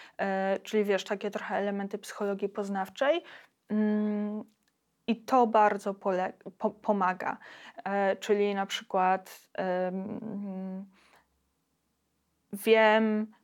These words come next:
że, y, łatwiej nam sobie przypomnieć te zdarzenia, k-, które są bardziej nacechowane emocjonalnie. Czyli, że totalnie pamiętam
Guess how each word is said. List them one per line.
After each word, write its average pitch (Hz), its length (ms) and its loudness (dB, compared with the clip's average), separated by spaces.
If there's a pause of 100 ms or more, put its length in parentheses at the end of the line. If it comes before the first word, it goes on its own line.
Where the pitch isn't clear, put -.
że, 190 840 2 (240)
y, 185 580 -4
łatwiej 196 500 -2
nam 190 180 -6
sobie 190 300 -4
przypomnieć 190 800 -6
te 190 140 -6
zdarzenia, 185 580 -4
k-, 185 120 -10 (200)
które - 240 -6
są 190 180 -6
bardziej 190 300 -4
nacechowane 190 760 -6
emocjonalnie. 190 840 -6
Czyli, 196 320 -2
że 196 220 -2 (300)
totalnie 196 500 0
pamiętam 190 640 -4